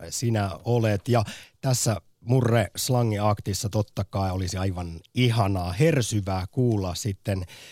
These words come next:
toisin kuin monesti, varsinkin valtakunnallisissa radio- ja televisiolähetyksissä, niin sitä aitoa murretta. Nyt saa saa vientää, praakata, haastaa, mitä kaikkea.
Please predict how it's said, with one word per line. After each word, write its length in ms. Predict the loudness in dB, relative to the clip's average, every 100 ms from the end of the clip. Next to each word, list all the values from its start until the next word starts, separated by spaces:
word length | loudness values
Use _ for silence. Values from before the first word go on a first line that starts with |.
| -20 _ _ _ _ _
toisin 360 | -2 0 2 2
kuin 100 | 4
monesti, 600 | 4 4 0 -2 -4 -6 -16 -8
varsinkin 340 | -4 -4 -2 0
valtakunnallisissa 920 | 0 0 -2 -2 -2 -4 -6 -6 -8 -8 -20 -8
radio- 380 | -2 -2 0 -4
ja 60 |
televisiolähetyksissä, 960 | -2 -4 -4 -6 -6 -8 -8 -12 -8 -4
niin 180 | -2
sitä 220 | 0 2 4
aitoa 520 | 4 4 2 -2 0
murretta. 680 | -2 -4 -4 -10 -14 -20 -20 _ _
Nyt 160 | -8
saa 460 | -6 -6 -4 -2 -4 -10 _ _ _ _ _
saa 360 | -10 -4 -2 -2 0
vientää, 640 | 4 6 4 0 -4 -2 -2
praakata, 840 | 0 2 4 4 2 -4 -6 -6 -6 -4 0
haastaa, 720 | 2 2 2 -4 -6 -2 0 0 -6 -20 _ -20
mitä 300 | -10 -8 -6
kaikkea. 580 | -2 -2 -4 _ -12